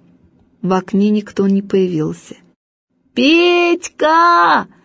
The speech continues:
надсаживалась Люська. «Девочка, ну что ты орёшь?» — высунулась из форточки чья-то голова.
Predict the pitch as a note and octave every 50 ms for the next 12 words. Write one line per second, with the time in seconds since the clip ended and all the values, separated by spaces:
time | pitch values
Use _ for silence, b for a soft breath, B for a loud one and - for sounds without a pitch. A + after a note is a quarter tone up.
0 | b b _ G3+ G3+ A3 A3 G#3+ - - - A#3 A3+ G#3 G#3 G#3 G3+ G#3 G#3+ A3
1 | G#3+ - - A3+ A#3 A3 G3 G3+ - - - - E3 - _ _ _ _ _ _
2 | _ _ _ _ _ _ _ _ _ _ - D#3+ D#3+ E3 F3+ G3 G#3+ A3+ A3+ A3+
3 | G#3+ G3+ F#3 E3+ - - - - - - E3+ - _ _ _ G#3+ A3 A#3+ B3 A3+
4 | - - - _ - C#4 D4+ D4 C#4+ C#4+ - D4 C#4 C#4 C#4 C#4 C4+ C4+ C4+ C#4
5 | C4 A#3+ G3 D#3+ D#3+ - - b b b b b b b b b b - F#3 F#3
6 | G3+ G#3 G#3 G3+ G3+ - F#3 F3+ F3+ F3 F3 - F#3 F#3 - - - F#3+ F#3 F#3+
7 | - G3 - - - G#3 - - G#3+ G3 F#3 F#3+ F#3+ F#3 F3+ G3 F#3+ F#3 F3+ E3+
8 | E3 D3 F#3+